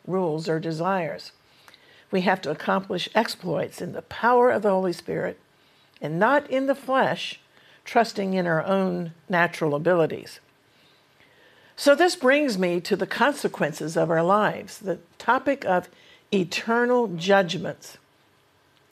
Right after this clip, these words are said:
The Bible speaks of various judgments,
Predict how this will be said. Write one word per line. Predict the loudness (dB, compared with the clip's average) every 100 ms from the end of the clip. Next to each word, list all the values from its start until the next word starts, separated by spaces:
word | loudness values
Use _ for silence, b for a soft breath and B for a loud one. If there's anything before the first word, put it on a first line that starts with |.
| _ -2
The | 2
Bible | 6 4 2
speaks | 0 0 2 -6
of | 0
various | 4 4 4 0
judgments, | -4 -4 -4 -10 -12 -16